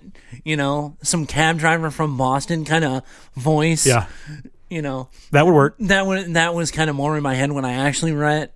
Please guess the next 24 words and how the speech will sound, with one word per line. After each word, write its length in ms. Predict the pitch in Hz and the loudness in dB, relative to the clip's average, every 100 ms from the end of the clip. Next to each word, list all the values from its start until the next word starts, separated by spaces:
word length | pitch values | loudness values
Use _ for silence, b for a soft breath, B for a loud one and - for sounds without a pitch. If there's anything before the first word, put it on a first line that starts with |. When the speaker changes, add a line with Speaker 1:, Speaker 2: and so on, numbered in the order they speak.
| - | -10
Speaker 1:
read 300 | 190 170 160 | 0 2 2
the 80 | 151 | 0
books. 300 | 151 156 165 | 0 0 4
Speaker 2:
Sure. 260 | 147 135 b b b b | 4 4 b b b b
Speaker 1:
But, 440 | 135 156 147 143 - - | -4 0 0 -2 -6 -12
you 160 | 185 160 | -2 2
know, 260 | 139 135 131 | 2 2 0
for 160 | 143 | 0
him 220 | 143 151 | 0 2
to 60 | 151 | 0
be 440 | 147 143 143 139 131 | 0 0 0 -2 -4
Matthew 520 | 147 143 135 139 143 | -2 0 0 -2 -4
is 100 | 151 | -2
fine. 460 | 139 120 117 127 - | -2 -2 -2 -6 -2
Speaker 2:
I'm 100 | 147 | 0
also 200 | 170 - | 0 0
so 300 | 143 - 135 | 0 4 4
looking 300 | 135 131 139 | 6 2 0
forward 340 | - 123 120 117 | 0 2 2 0
to 60 | |
seeing, 580 | 117 - 117 110 110 104 - - _ | -2 0 0 0 -2 -8 -14 -20 _
um, 360 | 123 98 90 - - - - - - - - - - - 113 - | -4 -2 -4 -8 -16 -20 -20 -20 -20 -20 -20 -20 -20 -20 -18 -12
Stephen 380 | - - 131 110 | -8 -2 0 0
Fry. 460 | - 101 101 120 | 0 0 0 -2